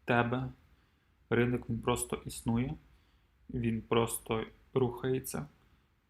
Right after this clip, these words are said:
від настрою більшості людей. Тому завжди потрібно міняти свою думку, мати гнучкість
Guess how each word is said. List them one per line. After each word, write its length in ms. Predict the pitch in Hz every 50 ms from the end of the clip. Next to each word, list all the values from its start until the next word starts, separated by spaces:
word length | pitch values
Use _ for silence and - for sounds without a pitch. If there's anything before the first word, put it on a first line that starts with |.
| - -
від 340 | 131 120 120 117 117 - - -
настрою 720 | 139 123 120 127 123 - - - 120 117 113 117 120 - - - _ _ _ _ _ _ _ - 139 127 - -
більшості 720 | - 131 131 127 - - 135 131 - - - 135 127 - - _ -
людей. 500 | 127 120 117 113 113 110 107 107 - - - - - _ _ _ _ _
Тому 360 | - 117 113 113 113 107 - - _ _ _ _ _ _ _ _ _ _ _ - - _ _ _
завжди 340 | 123 110 113 104 101 107 117
потрібно 560 | - - 120 - 117 117 110 113 113 107 104 - - _ _ _ _ _ _ _ _ _ _ _ _ _ _ _ _ _ _ _ - - - _ _ -
міняти 680 | 135 123 120 113 113 113 113 110 - - 123 - - -
свою 520 | - - - - 117 113 113 113 113 110 - _ _ _ _
думку, 640 | 135 120 113 127 123 147 147 - - 156 151 147 147 - _ -
мати 420 | 214 139 117 113 113 110 - - 117
гнучкість 840 | 101 104 117 123 135 127 - - - - - - - - -